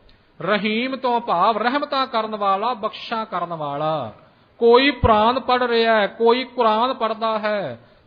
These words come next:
ਪ੍ਰਾਨ ਅਤੇ ਕੁਰਾਨ ਮੁਤਾਬਕ ਅਨੇਕ ਕਹੈ ਮਤ,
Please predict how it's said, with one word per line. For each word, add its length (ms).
ਪ੍ਰਾਨ 480
ਅਤੇ 240
ਕੁਰਾਨ 520
ਮੁਤਾਬਕ 640
ਅਨੇਕ 420
ਕਹੈ 420
ਮਤ, 580